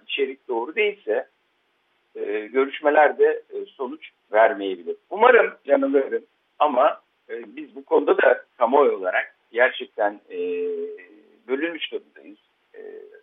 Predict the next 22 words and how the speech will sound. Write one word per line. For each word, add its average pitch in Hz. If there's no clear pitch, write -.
Cumhuriyet 117
Halk 131
Partisi'nin -
içinde -
çok -
ses 110
çıkmıyor -
ama 151
içeride, 120
e, 95
karnından 117
konuşan 101
insanlar 98
var -
bu 110
işin -
zamanlaması 90
açısından. 110
E, 85
yani 95
nitekim 104
Kılıçdaroğlu, 101